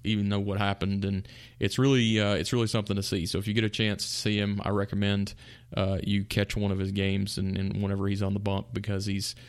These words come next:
he's really fun to watch. Uh, if it's your offense, it's not fun to watch,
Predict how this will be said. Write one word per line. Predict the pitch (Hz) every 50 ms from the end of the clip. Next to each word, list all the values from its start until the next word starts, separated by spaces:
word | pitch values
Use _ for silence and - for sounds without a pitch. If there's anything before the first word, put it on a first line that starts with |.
| - - -
he's | - 117 127
really | 135 131
fun | 107 127 123 117
to | 107
watch. | 110 110 107 - - - - - - - - - -
Uh, | - - 104 104 - - -
if | - 113 104 -
it's | 110 110 -
your | 117 113
offense, | 117 127 135 - 139 143 143 131 - -
it's | - - -
not | 127 123 104
fun | - - 67 -
to | -
watch, | - - - - - - -